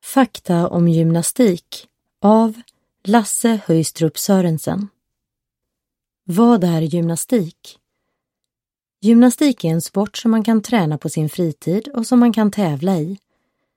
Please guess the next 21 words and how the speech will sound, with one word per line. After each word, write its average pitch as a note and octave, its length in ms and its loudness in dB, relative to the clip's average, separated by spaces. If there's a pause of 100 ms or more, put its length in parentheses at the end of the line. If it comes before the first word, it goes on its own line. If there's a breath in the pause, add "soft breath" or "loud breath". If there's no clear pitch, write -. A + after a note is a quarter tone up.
(280)
I A3 140 4
gymnastik G#3+ 840 0
rör D#3 260 0
gymnasten D#3 580 -4
sig D3 180 -4
på - 140 -6
olika D3 360 -4
sätt. - 480 -10 (640)
Man E3+ 220 2
kan D#3 140 -2
hoppa, F3 640 -4
dansa G#3+ 680 0
eller B3+ 320 2
göra B3+ 280 2
volter. F#3+ 600 -2 (680)
Man G#3+ 140 2
kan G#3+ 160 2
också - 240 -2
använda E3+ 360 2
olika D#3 360 -2
redskap. F3+ 800 -4